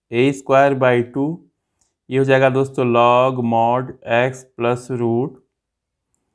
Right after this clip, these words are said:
एक्स स्क्वायर प्लस ए स्क्वायर प्लस कांस्टेंट। तो ये दोस्तों हो गया आपका सेकंड वाला पार्ट। इसे भी दोस्तों आगे हम क्या करेंगे,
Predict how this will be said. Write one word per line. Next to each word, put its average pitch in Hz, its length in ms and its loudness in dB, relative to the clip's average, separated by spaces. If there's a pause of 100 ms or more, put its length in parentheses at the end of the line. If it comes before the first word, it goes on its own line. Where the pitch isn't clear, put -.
(400)
एक्स 131 380 0
स्क्वायर 131 560 2 (180)
प्लस 120 260 -8 (120)
ए 120 200 0
स्क्वायर 104 400 -6
प्लस 135 420 -10 (260)
कांस्टेंट। - 540 -2 (1300)
तो 117 40 -8
ये 117 180 0
दोस्तों 123 440 0
हो 120 100 0
गया 117 180 4
आपका 104 260 -2
सेकंड 127 440 -6
वाला 127 200 2
पार्ट। 123 340 0 (2000)
इसे 160 240 2
भी 160 120 2
दोस्तों 147 400 2
आगे 135 220 4
हम 143 100 -6
क्या 135 180 -4
करेंगे, 135 400 -4